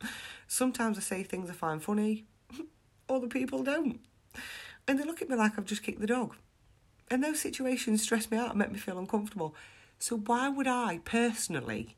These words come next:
put myself in a situation that's gonna stress me out? It just doesn't make any sense. <laughs> However, I still like to be asked to go to these events. <laughs> I know, I know.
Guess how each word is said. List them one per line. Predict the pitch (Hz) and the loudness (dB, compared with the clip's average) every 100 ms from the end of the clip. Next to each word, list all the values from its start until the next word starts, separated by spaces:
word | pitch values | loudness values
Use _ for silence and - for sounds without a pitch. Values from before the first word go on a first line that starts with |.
| - - - - | -20 -20 -20 -20
put | - 233 220 214 | -4 -2 -2 2
myself | 220 220 214 - 190 117 123 - - - _ | 2 2 0 2 2 2 -4 -12 -20 -20 _
in | - 226 269 | 4 6 6
a | |
situation | 269 277 269 - 254 247 226 - 127 139 | 2 0 0 0 2 2 0 -4 -4 -2
that's | 220 | -2
gonna | - 330 339 | -2 -2 -2
stress | - 339 311 | 0 0 0
me | 302 | 0
out? | 311 294 | 0 0
It | - | -2
just | - 285 - | -2 -4 -4
doesn't | 320 320 | -6 -4
make | 311 311 | -4 -2
any | 294 302 | -2 -2
sense. | - 285 294 233 - - - _ _ _ _ _ _ - | -2 -2 -2 -4 -8 -16 -20 _ _ _ _ _ _ -6
<laughs> | 269 - - - - _ | -6 -6 -14 -20 -20 _
However, | - 196 196 208 170 143 - _ _ _ _ - - - _ - | 0 2 4 2 0 0 -4 _ _ _ _ -20 -20 -20 _ -10
I | |
still | 240 320 | -6 -2
like | 349 320 | 0 0
to | 294 | 0
be | 277 | 0
asked | 285 - | 0 -2
to | 240 | 0
go | 254 | 0
to | 302 | 0
these | 175 151 | -2 -2
events. | 127 120 113 - - - - - - - - - _ - _ _ - _ - _ _ - | -2 -4 -4 -8 -10 -16 -20 -20 -20 -20 -20 -20 _ -20 _ _ -20 _ -20 _ _ 4
<laughs> | 330 285 - | 4 2 -6
I | - 131 | 2 4
know, | 156 135 131 131 - - | 6 6 4 0 -8 -10
I | - - | -6 -4
know. | 117 - | -4 -6